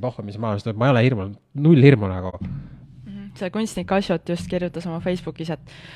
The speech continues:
Speaker 2: et, äh, läks poodi ja siis, äh, nägi tuttavat, kes ütles, et issand, et me elame ikka nii hirmsal ajal, on ju. Ja siis
Speaker 1: Mis
Speaker 2: Ashot
Speaker 1: asja?
Speaker 2: ütles, et millest sa räägid, et mina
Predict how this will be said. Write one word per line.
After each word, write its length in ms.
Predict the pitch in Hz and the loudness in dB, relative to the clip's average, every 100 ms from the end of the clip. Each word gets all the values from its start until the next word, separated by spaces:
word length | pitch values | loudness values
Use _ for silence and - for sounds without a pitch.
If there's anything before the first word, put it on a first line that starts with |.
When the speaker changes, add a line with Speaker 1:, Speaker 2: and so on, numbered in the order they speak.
| - - - - - | -20 -20 -18 -16 -10
Speaker 2:
et, 260 | - 165 - | -6 -8 -4
äh, 160 | 170 160 | -4 -2
läks 160 | 185 - | -2 -4
poodi 380 | - 269 254 170 | 2 4 4 0
ja 60 | 170 | -6
siis, 240 | 160 170 - | -6 -10 -8
äh, 100 | 170 | -6
nägi 220 | 185 208 | -4 -6
tuttavat, 400 | 190 226 - 165 | -6 -6 -6 -10
kes 160 | 160 - | -10 -20
ütles, 160 | - 165 | -20 -20
et 80 | - | -20
issand, 480 | - - 175 175 170 | -18 -16 -12 -10 -10
et 120 | 160 | -10
me 80 | 165 | -10
elame 240 | 180 175 170 | -10 -10 -12
ikka 140 | 180 | -12
nii 140 | 190 208 | -10 -8
hirmsal 420 | 226 208 196 190 | -8 -8 -10 -8
ajal, 260 | 220 214 180 | -6 -6 -8
on 80 | 180 | -10
ju. 100 | 175 185 - | -12 -14 -18
Ja 80 | - - - | -18 -18 -12
siis 160 | 196 196 | -6 0
Speaker 1:
Mis 20 | |
Speaker 2:
Ashot 220 | 208 151 | 2 4
Speaker 1:
asja? 140 | 147 185 | 0 0
Speaker 2:
ütles, 240 | 185 - | -2 -2
et 120 | 175 | -6
millest 360 | 226 285 196 - | -4 0 -2 -4
sa 80 | 202 | -4
räägid, 340 | 226 233 170 | -2 -2 -6
et 120 | - | -8
mina 260 | - 254 277 | -4 -2 -2